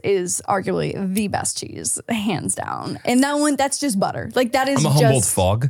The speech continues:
Speaker 2: kinda guy,
Speaker 1: Mm.
Speaker 2: which I believe is in the goat family.
Speaker 1: You know what, though? Every time we get a Humboldt Fog for the charcuterie board, you don't really eat that much of it.
Speaker 2: <sighs>
Speaker 1: I stopped buying it for you because I feel like you don't really, you don't, you don't follow through.
Speaker 2: So you made this decision on your own. You didn't even consult with me.
Speaker 1: No.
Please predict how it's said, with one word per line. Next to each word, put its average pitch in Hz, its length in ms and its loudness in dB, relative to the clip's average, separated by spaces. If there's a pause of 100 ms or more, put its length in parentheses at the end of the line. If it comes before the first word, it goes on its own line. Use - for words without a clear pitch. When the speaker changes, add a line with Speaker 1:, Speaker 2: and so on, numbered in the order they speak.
Speaker 2:
kinda 139 200 2
guy, 165 320 0 (200)
Speaker 1:
Mm. 202 680 -2
Speaker 2:
which 123 120 8
I 127 40 6
believe 180 240 2
is 185 60 4
in 160 60 4
the 107 60 2
goat 90 480 -2
family. 69 540 -10 (500)
Speaker 1:
You 330 80 -4
know 381 60 2 (140)
what, 523 120 2
though? 508 160 2
Every 494 140 -2
time 640 140 -4 (100)
we - 40 -4
get 277 120 2
a 254 60 2
Humboldt 240 280 0
Fog - 260 0
for 214 640 2
the 196 120 0
charcuterie 240 580 -2
board, 294 300 2
you 349 160 2
don't 403 260 -2 (180)
really 285 440 0 (200)
eat - 180 -12
that - 160 -4
much 254 260 -4
of 269 100 -4
it. - 160 -12 (220)
Speaker 2:
<sighs> - 240 -20
Speaker 1:
I - 60 0
stopped 508 220 -2
buying 262 220 2
it 262 100 -2
for 226 100 -4
you 196 100 0
because 196 220 -2
I 247 40 0
feel 311 160 0
like 339 120 0
you 302 60 2
don't 285 180 2
really, 294 420 -2
you 262 120 2
don't, 330 320 0
you 269 100 0
don't 359 160 2
follow 277 400 0
through. 208 300 -2
Speaker 2:
So - 120 4
you 170 140 6
made 170 200 2
this 147 140 2
decision 131 340 0
on 123 100 6
your 120 120 6
own. 107 140 4
You 92 80 4
didn't 101 120 4
even 92 60 -2
consult 101 320 2
with - 120 -12
me. 80 100 -10
Speaker 1:
No. 69 360 0